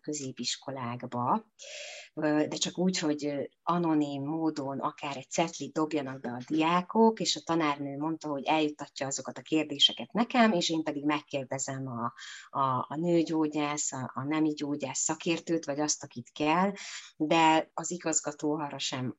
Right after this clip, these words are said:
nem, nem adtak engedélyt erre a névtelen kérdezésre sem, és ez a szomorú, eh, hogy, hogy ugye nagyon félnek, és, és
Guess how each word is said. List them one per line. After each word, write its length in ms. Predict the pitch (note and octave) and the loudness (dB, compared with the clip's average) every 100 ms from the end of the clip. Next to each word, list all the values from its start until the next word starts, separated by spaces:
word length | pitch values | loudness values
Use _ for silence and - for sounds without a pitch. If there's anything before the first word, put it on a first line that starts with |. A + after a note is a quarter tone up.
| _ | _
nem, 220 | - D3 C3 | -4 -4 -2
nem 160 | D#3+ D3+ | -2 -2
adtak 320 | D3 B2+ C#3+ | -2 -8 -6
engedélyt 520 | C#3+ C#3 C3+ C3+ - | -6 -6 -6 -8 -6
erre 200 | C#3 C#3+ | -6 -2
a 60 | D3 | 0
névtelen 580 | D3 - - A#2+ B2 | 0 -2 -4 -4 -4
kérdezésre 760 | B2 C3 B2 C3+ - B2+ - C3 | -6 -8 -8 -10 -10 -6 -6 -6
sem, 580 | - - D#3+ D#3 F3 F3 | -6 -6 -2 0 2 0
és 340 | - - - | -6 -12 0
ez 120 | F3 | 0
a 40 | F3 | 2
szomorú, 760 | - F#3 F3+ F3 E3 E3+ E3+ - | 2 6 6 6 2 -2 -4 -4
eh, 240 | E3 E3 | -2 -2
hogy, 260 | D#3+ E3 D#3 E3 | -2 -6 -6 -4
hogy 140 | D#3+ E3 | -4 -4
ugye 180 | F3 | 0
nagyon 460 | F3 F3 D#3+ D3+ B2+ _ _ | 2 2 0 -4 -6 _ _
félnek, 800 | _ F3+ F3 F3 F3 E3+ F3 - _ - - - - | _ 2 4 6 4 4 0 -4 _ -20 -20 -20 -14
és, 340 | - E3+ - - | -6 0 0 0
és 340 | F3 - - | 2 2 2